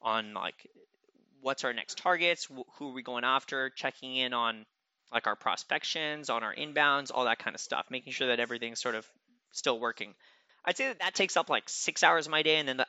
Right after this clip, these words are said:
other two that I intersperse around there are working on, like,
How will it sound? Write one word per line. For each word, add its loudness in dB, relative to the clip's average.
other 2
two -6
that 6
I 6
intersperse -6
around 0
there 6
are 2
working -2
on, 2
like, -2